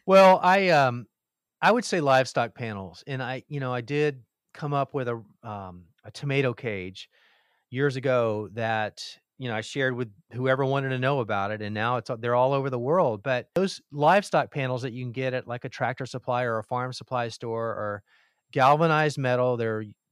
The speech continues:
usually sixteen feet long and about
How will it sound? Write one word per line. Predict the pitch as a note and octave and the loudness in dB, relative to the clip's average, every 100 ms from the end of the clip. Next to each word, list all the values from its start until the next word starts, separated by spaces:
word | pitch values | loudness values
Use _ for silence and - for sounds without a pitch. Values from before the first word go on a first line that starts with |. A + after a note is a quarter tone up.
| _ | _
usually | - C#3 D3 C#3+ B2 | -14 -10 -8 -8 -8
sixteen | - D#3 - - D3 C3+ | -8 -10 -8 -8 -8 -8
feet | C#3+ C#3 | -10 -10
long | - A#2+ A#2+ A#2+ A#2+ | -8 -6 -4 -4 -6
and | A2 | -8
about | G#2 G#2 G2 | -6 -4 -6